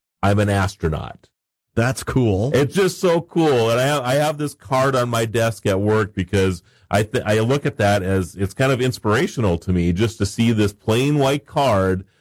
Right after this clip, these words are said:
Speaker 1: with his name and astronaut underneath because
Speaker 2: It's attention
Speaker 1: he's
Speaker 2: getter at parties.
Speaker 1: It's kinda, kinda fun. But
Speaker 2: Well,
Speaker 1: anyway.
Speaker 2: you know, but if you think about it, though,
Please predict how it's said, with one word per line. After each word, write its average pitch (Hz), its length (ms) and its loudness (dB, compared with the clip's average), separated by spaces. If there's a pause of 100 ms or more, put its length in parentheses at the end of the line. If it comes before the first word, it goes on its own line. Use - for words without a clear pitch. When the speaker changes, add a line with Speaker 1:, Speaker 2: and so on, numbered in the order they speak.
(120)
Speaker 1:
with 98 140 0
his 120 220 0
name 107 340 2
and 101 100 0
astronaut 95 640 0
underneath 85 400 0
because 92 380 0 (140)
Speaker 2:
It's - 100 -20
attention 131 380 0
Speaker 1:
he's 143 80 -2
Speaker 2:
getter 113 240 2
at 92 80 -4
parties. 147 360 -2
Speaker 1:
It's - 400 -6
kinda, 87 340 0 (300)
kinda 82 180 0
fun. - 320 -2
But 82 140 0
Speaker 2:
Well, 110 100 4
Speaker 1:
anyway. 107 240 2
Speaker 2:
you 214 100 2
know, 190 220 2
but 165 240 -4 (160)
if 165 140 0
you 151 80 0
think 208 220 -2
about 135 220 2
it, 107 100 -2
though, 107 540 -2